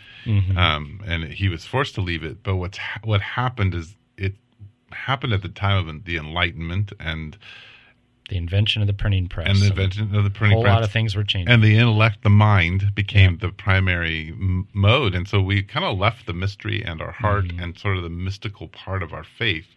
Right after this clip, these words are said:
Speaker 2: Um, and we really kinda cleaned it all up, and in some ways lost, while we were cleaning it up, we lost some of the mystery.
Speaker 1: Yeah, and we, and we lost some of the, I guess,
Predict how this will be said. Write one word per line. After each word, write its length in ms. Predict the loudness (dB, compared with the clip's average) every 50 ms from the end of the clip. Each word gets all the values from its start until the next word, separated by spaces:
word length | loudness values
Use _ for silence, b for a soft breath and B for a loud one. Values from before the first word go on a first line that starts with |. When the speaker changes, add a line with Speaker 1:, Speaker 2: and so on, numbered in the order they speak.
| B B B B B B B B B B B B -8
Speaker 2:
Um, 360 | -6 -6 -4 -4 -6 -8 -10 -8
and 380 | -6 -4 -4 -4 -4 -6 -8 -8
we 440 | -6 -6 -6 -6 -6 -8 -10 -12 -14 _ -20 -18 -14
really 680 | -4 2 4 4 6 6 6 6 4 4 2 0 -2 -4 _ _ _ _ _ _ _ -4
kinda 220 | -2 -2 -2 -2
cleaned 320 | -4 -2 2 2 4 4 4
it 80 | 2
all 240 | 2 2 2 2 4
up, 320 | 4 4 4 4 2 -4
and 180 | -8 -8 -6 -6
in 120 | -6 -6
some 220 | -4 0 0 2 2
ways 280 | 2 0 -2 -4 -6
lost, 400 | -8 -6 -4 -4 -4 -4 -6 -8
while 180 | -6 -2 0 0
we 140 | 0 0 -2
were 100 | -2 -6
cleaning 380 | -10 -6 -4 -4 -2 -2 -4
it 80 | -4 -4
up, 240 | -4 -4 -6 -6 -10
we 80 | -10
lost 360 | -10 -8 -10 -12 -12 -14 -16 -14
some 160 | -14 -14 -14
of 60 | -14
the 60 | -16
mystery. 540 | -16 -16 -16 -16 -16 -16 -16 -16 -16 -18 -20 _ B B B B B B B B B B
Speaker 1:
Yeah, 340 | 0 2 4 6 6 6 4
and 200 | 4 2 0 2
we, 200 | 2 2 0 0
and 140 | 0 -2 -2
we 80 | 0 0
lost 400 | 2 4 4 4 4 2 0 -4
some 180 | -2 0 2
of 140 | 2 2 2
the, 240 | 2 2 0 0 -2 -8 _ _ _ _ _ _ _ -20 -20 _ _ _ _
I 80 | -14 -12
guess, 420 | -8 -6 -6 -6 -6 -8 -12 -14